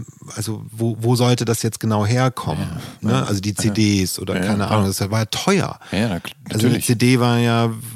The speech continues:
Speaker 1: ein Album waren irgendwie fünfunddreißig Mark oder
Speaker 2: Mhm.
Speaker 1: irgendwie so. Das war
Speaker 2: Mhm.
Speaker 1: ja abartig.
Speaker 2: Mhm.
Speaker 1: Und überhaupt ein C-D-Player.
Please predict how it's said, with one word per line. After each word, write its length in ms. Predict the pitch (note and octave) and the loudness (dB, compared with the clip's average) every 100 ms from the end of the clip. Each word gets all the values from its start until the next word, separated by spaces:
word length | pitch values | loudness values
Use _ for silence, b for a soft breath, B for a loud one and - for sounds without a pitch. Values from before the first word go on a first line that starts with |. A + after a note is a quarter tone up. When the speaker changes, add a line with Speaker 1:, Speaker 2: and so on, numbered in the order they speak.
| G#2+ | -4
Speaker 1:
ein 100 | A#2+ | -2
Album 340 | G#2+ A#2+ C3 B2 | 2 2 4 2
waren 140 | A#2+ | 2
irgendwie 160 | A#2+ A#2+ | 2 2
fünfunddreißig 760 | B2+ C#3+ C3 A2 B2 C3 A#2 | 2 2 2 -2 -2 0 -2
Mark 420 | G#2+ A2 D3+ G#3 G#3+ | -2 -2 -2 -2 -2
oder 120 | G#3 | 0
Speaker 2:
Mhm. 40 | G3 | 0
Speaker 1:
irgendwie 200 | G3 G3 | 0 0
so. 220 | G3 G#3+ | 0 0
Das 140 | F3+ F3+ | -2 0
war 60 | |
Speaker 2:
Mhm. 60 | A2 | 0
Speaker 1:
ja 80 | G#2+ | 0
abartig. 800 | - - G2 D#2+ - - - - | -2 -2 -4 -4 -6 -8 -10 -6
Speaker 2:
Mhm. 280 | F2+ D2+ - | -6 -4 -2
Speaker 1:
Und 100 | A#2 | 0
überhaupt 240 | B2 A2+ G#2+ | 4 2 0
ein 40 | |
C-D-Player. 600 | - G2 F#2 - G3 D3 | -4 -2 -4 0 0 0